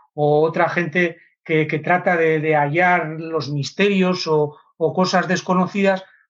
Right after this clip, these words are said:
pues que, por ejemplo, tenemos un, un programa en España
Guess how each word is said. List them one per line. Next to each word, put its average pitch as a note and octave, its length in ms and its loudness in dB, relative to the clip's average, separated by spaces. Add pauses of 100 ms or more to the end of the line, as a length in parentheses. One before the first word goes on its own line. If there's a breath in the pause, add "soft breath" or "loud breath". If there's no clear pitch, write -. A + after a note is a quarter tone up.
pues - 80 -18
que, D#3+ 80 -8
por D#3 160 -2
ejemplo, F3+ 260 -2
tenemos F#3+ 440 -2
un, F#3+ 200 2
un F#3+ 200 0
programa F#3 320 2
en F#3 60 2
España F#3 600 -2